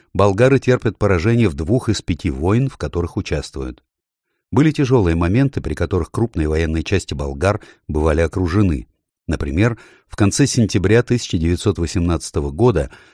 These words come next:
сто тысяч болгарских солдат и офицеров в соответствии с Салоникским перемирием были оставлены как заложники Антанты. В этих частях имелось более двадцати полковых знамен.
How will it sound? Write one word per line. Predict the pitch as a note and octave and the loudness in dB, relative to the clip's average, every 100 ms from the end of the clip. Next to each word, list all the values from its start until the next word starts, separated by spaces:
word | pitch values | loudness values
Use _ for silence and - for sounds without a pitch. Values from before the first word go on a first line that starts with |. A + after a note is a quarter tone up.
| _ | _
сто | - - B2 | -12 0 0
тысяч | - - C#3+ B2+ - D#2+ | 0 0 2 2 0 -6
болгарских | C#2 F2 F2 G#2 G#2 - - | -2 0 0 0 -2 -6 -6
солдат | - E2 F#2+ F2+ | -4 0 0 0
и | |
офицеров | D#2+ - D#2 - C#3 G2+ - - _ _ | -4 -4 -8 -2 0 0 -4 -20 _ _
в | |
соответствии | - F#2+ E2+ G#2+ A2+ - G#2 | -2 0 2 0 0 0 0
с | F#2+ | 0
Салоникским | - - G2 A2 A2 F#2+ - - F#2+ D#2+ | -2 0 2 4 2 0 -4 -4 -2 -2
перемирием | F2+ F2 G#2+ D3+ A#2 D#2+ D2 - - - | -2 0 0 2 2 2 0 -8 -20 -8
были | D2+ A2+ | 2 4
оставлены | F#2+ E2 - - G#2 B2 C3 C3 | 4 2 -4 -2 2 2 2 0
как | A#2 G2+ | 0 0
заложники | E2 D2 D#2+ D#2+ F#2 F#2+ | -2 0 -2 -2 -2 -2
Антанты. | G2 G2 D2 C2 B1 - _ _ _ _ - | -4 -2 -6 -6 -12 -16 _ _ _ _ -4
В | D#2 | -2
этих | E2+ C#2 | -2 -6
частях | - E2 - G2+ - - _ _ | -8 -8 0 0 0 -8 _ _
имелось | - E2 F2 E2 | -4 0 0 -2
более | C#2 F#2+ F#2 | -2 0 0
двадцати | C#2+ E2 F2 - D#2 - F2 G2+ - | 0 -4 -4 -4 -6 -6 -4 -4 -4
полковых | - F2+ - D2+ D#2+ | -6 -4 -4 -4 -4
знамен. | D2+ G2 G2+ C#2+ B1+ | -2 -2 0 -2 -6